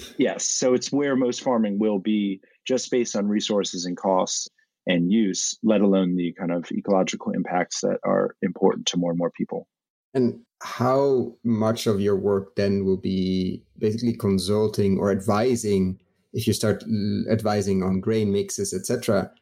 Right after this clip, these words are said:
Speaker 2: it's very different from running a platform. Is that a risk? I mean, it's very interesting, obviously, but is that a risk from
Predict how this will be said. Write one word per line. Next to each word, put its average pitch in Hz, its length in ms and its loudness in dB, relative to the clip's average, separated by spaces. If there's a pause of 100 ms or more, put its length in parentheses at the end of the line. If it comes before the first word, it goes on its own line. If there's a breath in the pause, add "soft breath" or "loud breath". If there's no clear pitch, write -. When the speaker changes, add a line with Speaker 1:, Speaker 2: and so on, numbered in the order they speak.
(120)
Speaker 2:
it's 110 140 -4
very 107 260 4
different 98 400 2
from 92 420 0
running 92 240 2
a 92 40 -2
platform. 113 500 -6 (460)
Is 113 80 2
that 117 100 2
a 101 80 2
risk? 127 300 0
I - 20 0
mean, 123 120 4
it's 101 100 -2
very 139 180 2
interesting, 104 400 0
obviously, 95 380 -4
but - 120 -6
is 117 100 0
that 117 120 2
a 107 60 2
risk 123 300 -2
from 98 300 0